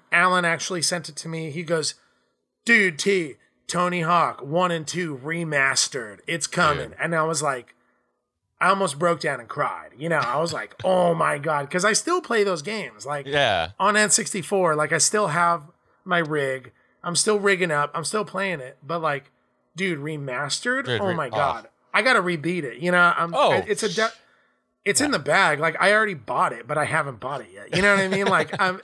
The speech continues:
Speaker 1: it's,
Speaker 2: Yeah.
Speaker 1: it, it's,
Speaker 2: Uh,
Speaker 1: that's a timeless classic. You know, growing up in Southern California, skateboard culture was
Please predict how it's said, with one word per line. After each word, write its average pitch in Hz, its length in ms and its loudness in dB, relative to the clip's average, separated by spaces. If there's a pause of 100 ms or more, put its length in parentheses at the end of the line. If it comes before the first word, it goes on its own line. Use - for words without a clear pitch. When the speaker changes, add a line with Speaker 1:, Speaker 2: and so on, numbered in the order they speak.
Speaker 1:
it's, 202 220 0
Speaker 2:
Yeah. 113 240 2 (540)
Speaker 1:
it, 202 280 0
it's, 202 200 -2
Speaker 2:
Uh, - 160 -16
Speaker 1:
that's 190 240 -2
a 202 40 -10
timeless 202 440 -4
classic. 180 440 -4
You 131 60 -12
know, 139 120 -6
growing 196 360 0
up 208 140 -2
in 208 80 -8
Southern 190 280 -6
California, 185 760 -6 (420)
skateboard 214 640 -2
culture 196 640 -8 (320)
was 151 600 0